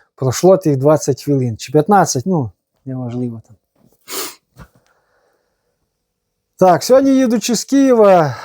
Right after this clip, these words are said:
була така ситуація, значить, е, попав я сьогодні по сусідству, по сидінням, сидів з військовою людиною. Це була жіночка, років така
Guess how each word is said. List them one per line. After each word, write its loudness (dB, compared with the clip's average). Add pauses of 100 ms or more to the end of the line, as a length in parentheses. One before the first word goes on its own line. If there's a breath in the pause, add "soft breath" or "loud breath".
(300 loud breath)
була 0
така 0
ситуація, 0
значить, -2 (1700 loud breath)
е, 4
попав 2
я 4
сьогодні 0
по -2
сусідству, -2
по 0
сидінням, 2
сидів 2
з 0
військовою 4
людиною. 0
Це -2
була 2
жіночка, 0 (380)
років -2
така -2